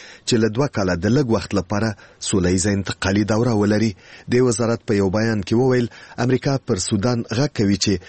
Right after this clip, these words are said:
په پراخ بنسټه حکومت کې ملکي سیاستوالو ته هم ونډه ورکړي. روسیې په سودان کې د کرارۍ غوښتنه وکړه او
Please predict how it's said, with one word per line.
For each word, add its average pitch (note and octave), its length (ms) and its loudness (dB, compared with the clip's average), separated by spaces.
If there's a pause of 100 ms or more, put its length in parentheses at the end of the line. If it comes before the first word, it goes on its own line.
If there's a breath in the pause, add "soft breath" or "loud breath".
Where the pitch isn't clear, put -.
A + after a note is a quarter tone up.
(160 loud breath)
په A2+ 80 -2 (100)
پراخ G#2 220 -2
بنسټه G#2+ 500 0
حکومت G#2+ 480 0
کې A2 520 -2
ملکي A2+ 320 2
سیاستوالو F2+ 600 0
ته G2 240 -6
هم A2 120 0 (220)
ونډه A2+ 320 0
ورکړي. A2 340 0 (600 loud breath)
روسیې C#3 400 2
په B2 60 0
سودان A#2+ 360 0
کې B2 160 -2
د G2 120 -2
کرارۍ G#2+ 420 2
غوښتنه G2 420 -2
وکړه G2 280 0 (120)
او F#2+ 60 2